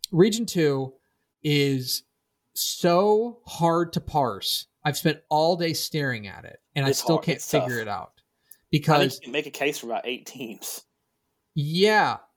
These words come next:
Speaker 1: Uh, here are the teams you, here are the teams I could see winning the region. Here, here are incomplete in some order. Malakoff, West, Grandview, Pottsboro, Winsboro,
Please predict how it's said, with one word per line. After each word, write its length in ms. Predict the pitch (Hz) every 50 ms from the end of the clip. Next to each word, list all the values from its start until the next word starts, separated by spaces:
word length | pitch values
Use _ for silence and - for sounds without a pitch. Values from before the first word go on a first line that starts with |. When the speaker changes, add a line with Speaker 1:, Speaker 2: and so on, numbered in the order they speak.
| _
Speaker 1:
Uh, 420 | 170 170 170 165 165 165 165 160 - - - _ _
here 200 | - 135 170 262
are 40 | 302
the 80 | 311 294
teams 240 | - 254 254 233 208
you, 60 | 214 180
here 260 | - 156 247 320 370
are 60 | 359
the 100 | 285 262
teams 240 | - - 233 226 214
I 60 | 214
could 140 | 196 180 175
see 100 | - 190
winning 240 | 175 160 160 151 147
the 80 | 139 123
region. 260 | 110 - - - -
Here, 200 | 123 151 202 208
here 220 | - 160 190 190 165
are 100 | 131 117
incomplete 460 | - 185 175 170 175 151 131 160 156 156
in 140 | 170 165
some 220 | - - 180 151 135
order. 180 | 107 92 - _ _ _ _ _ - - - - - _ _ _ _ _ _ _ _ _ _ -
Malakoff, 760 | 147 170 190 214 240 247 240 240 247 254 294 285 - - - - - _ _ _ _ _ _ _ -
West, 720 | 156 165 185 175 170 175 175 - - - - - - - _ _ _ _ _ _ _ _ _ _ _ _
Grandview, 720 | - 165 190 196 202 190 156 139 139 135 123 120 127 160 - _ _ _ _ _ _ _ _ _ _ _ _ _ _ _
Pottsboro, 760 | - 202 220 220 220 - - - 151 135 120 107 104 117 131 139 _ _ _ _ _ _ _ _ _ -
Winsboro, 800 | 143 196 247 247 226 - - 143 120 110 104 101 120 143 160